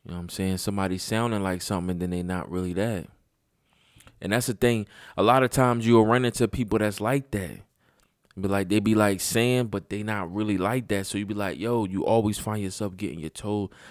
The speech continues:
like, getting your feet stepped on or your toes stepped on because you saying something, but you really not that. You know what I'm saying? That's why I haven't really, excuse me,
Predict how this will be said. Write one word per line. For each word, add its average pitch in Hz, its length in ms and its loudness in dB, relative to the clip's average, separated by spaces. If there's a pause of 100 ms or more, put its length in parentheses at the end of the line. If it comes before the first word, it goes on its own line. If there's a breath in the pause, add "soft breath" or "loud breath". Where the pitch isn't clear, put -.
(180 loud breath)
like, 90 220 -8
getting 95 260 -2
your 92 120 0
feet - 360 -4
stepped - 440 -2
on 95 280 2
or 95 60 -4
your 85 160 -4
toes 117 400 -4
stepped - 280 -4
on 98 180 0
because 92 420 -4 (520 loud breath)
you 101 120 -6
saying 131 400 0
something, - 340 -6
but - 220 -6
you 104 120 -4
really 110 460 -4
not 110 480 -4 (200)
that. 107 360 0
You - 60 -18 (240)
know 87 60 -4
what 90 60 0
I'm 92 80 -4
saying? 90 200 -4
That's 113 180 0
why 113 160 6
I 107 60 2
haven't 107 400 0
really, 104 320 2 (2500 soft breath)
excuse 127 420 -6
me, 98 140 -14